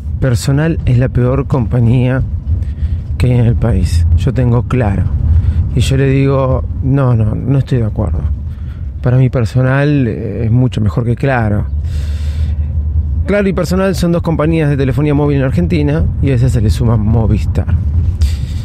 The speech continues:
La verdad que cuando Rodri me dijo eso me quedé pensando, si es tan fácil, fue tan fácil hasta ahora conseguir el eSIM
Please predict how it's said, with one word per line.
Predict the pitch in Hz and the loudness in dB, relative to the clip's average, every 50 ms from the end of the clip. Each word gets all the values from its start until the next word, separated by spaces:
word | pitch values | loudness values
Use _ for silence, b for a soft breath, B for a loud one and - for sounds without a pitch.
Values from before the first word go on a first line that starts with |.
| B B B B B B B B B B B - | B B B B B B B B B B B -2
La | - | 0
verdad | 170 185 226 | 0 0 0
que | 226 214 202 | 0 0 0
cuando | 196 185 170 170 170 | 0 0 0 0 0
Rodri | 190 196 196 190 185 | 0 2 2 2 2
me | 180 180 | 2 2
dijo | 180 165 - 175 175 | 0 0 0 0 0
eso | 180 175 - - 170 | 0 0 0 -2 0
me | 143 131 117 | 0 0 0
quedé | 139 143 139 | 0 0 0
pensando, | - 131 127 123 117 - 135 135 127 127 123 120 117 113 107 101 101 101 95 - - - - - - - - - - - - - - - - - - - B B B B B B B B | 0 0 0 0 0 0 0 0 0 2 2 2 2 0 0 0 -2 -4 -6 -8 -12 -12 -14 -14 -14 -14 -16 -16 -16 -16 -18 -18 -18 -18 -18 -16 -16 -16 B B B B B B B B
si | - - - 190 | -16 -8 -4 -4
es | 165 - | -4 -2
tan | - - 165 151 135 | -2 -2 -2 -2 -2
fácil, | - - 151 139 123 - 143 131 127 - | -2 -2 -2 -2 -2 -2 -4 -4 -4 -4
fue | - - - 165 165 | -8 -6 -4 -2 -2
tan | 160 - - 175 170 160 139 | -2 -2 -2 0 0 0 -2
fácil | - - 156 147 131 - - 143 135 127 123 123 - B B B B B B B B - | -2 -2 -2 -2 -2 -2 -2 -2 0 0 -2 -4 -4 B B B B B B B B -4
hasta | 135 - - - 135 | -2 0 0 0 0
ahora | 131 131 135 127 123 | 0 2 0 0 0
conseguir | 110 117 113 104 - - 127 131 131 127 127 | 0 0 0 0 0 2 2 2 2 2 2
el | 117 113 120 | 0 2 0
eSIM | 117 - - - 139 147 151 156 156 147 | 0 0 0 0 2 2 2 0 0 0